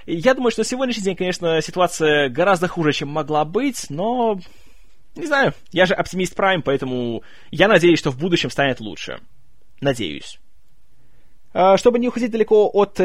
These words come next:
темы Wall-E, э, перейдём к следующему фидбэку от ещё одного активного слушателя и комментатора. Вот тут я немножко, знаете, запорол свою идею, потому что я спросил, как читается его ник, но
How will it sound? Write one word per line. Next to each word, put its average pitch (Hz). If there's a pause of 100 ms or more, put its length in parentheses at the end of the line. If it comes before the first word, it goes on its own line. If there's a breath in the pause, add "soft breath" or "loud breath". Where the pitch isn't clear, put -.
темы 180
Wall-E, 220 (120)
э, 156
перейдём 180
к -
следующему 151
фидбэку 214
от 185
ещё 165
одного 165
активного 160
слушателя 147
и 131
комментатора. 196 (420 loud breath)
Вот 165
тут 277
я 240
немножко, 214
знаете, 202
запорол 190
свою 165
идею, 123
потому 160
что 170 (240 loud breath)
я 185
спросил, 214
как 202
читается 202
его 190
ник, 240
но 175